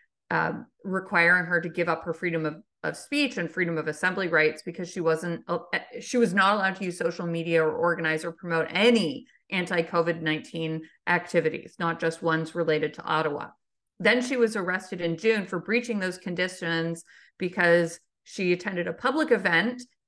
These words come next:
where she posed for a photo with another person who had been involved in the Freedom Convoy. Uh, and that led to even more time spent in jail.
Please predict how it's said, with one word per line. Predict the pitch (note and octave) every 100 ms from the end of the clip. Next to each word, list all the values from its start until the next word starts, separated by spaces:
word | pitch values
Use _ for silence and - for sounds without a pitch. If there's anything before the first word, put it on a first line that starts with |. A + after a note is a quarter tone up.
| - - - _
where | G3+ F#3 F3+ F3+ F3 F3 -
she | - - F3+
posed | F3 G#3 G#3
for | - G3
a |
photo | F3 G3 G3+ G3+ E3+
with | E3 E3
another | F3 E3 F3
person | F3 F3 E3 F3
who | F3
had | E3 D#3+
been | D#3+
involved | D#3+ E3 D#3 D3+ D#3+ - _
in | F3 E3
the |
Freedom | - F3 D#3+ D#3+
Convoy. | D#3 D#3 D3+ - - - _ _ - _
Uh, | - D3+
and | D#3 E3
that | E3 D#3+ -
led | E3+ D#3+ D#3+
to | - D#3+ D3+ D#3 D#3 - _ _ -
even | F#3+ F#3+
more | A3+ D#4+
time | E4+ A3 E3 D#3
spent | - - D3+ D#3 -
in | -
jail. | - - -